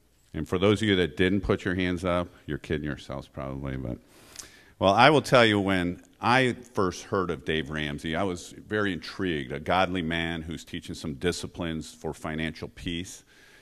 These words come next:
and was even more excited when I saw that Juno and the leadership team here had decided to include this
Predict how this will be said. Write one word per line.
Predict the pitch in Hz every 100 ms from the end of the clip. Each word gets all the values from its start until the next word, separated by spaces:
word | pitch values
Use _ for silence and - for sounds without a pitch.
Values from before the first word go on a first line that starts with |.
| - _ -
and | 92 90 -
was | 101 101 120
even | 117 90
more | 87 101 127 101
excited | - - 87 82 80
when | 85 80
I |
saw | 76 - 90
that | 80 73
Juno | 90 101 120 82 80
and | 78
the | 78
leadership | 92 110 90 85 -
team | - 82 78
here | 73 82 78
had | 82 76
decided | 78 - 85 87 82
to | - 87
include | 73 - - 117 80
this | 76 67 - -